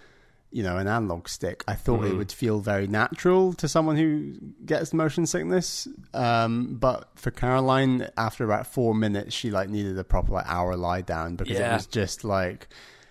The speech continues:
Speaker 1: "Nope, it's just not happening." <laughs> And, and she actually watched me,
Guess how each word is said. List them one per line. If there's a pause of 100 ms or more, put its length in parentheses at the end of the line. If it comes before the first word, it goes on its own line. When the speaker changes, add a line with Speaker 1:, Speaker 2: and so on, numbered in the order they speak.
(300)
Speaker 1:
"Nope,
it's
just (100)
not
happening."
<laughs>
And,
and (260)
she
actually
watched
me,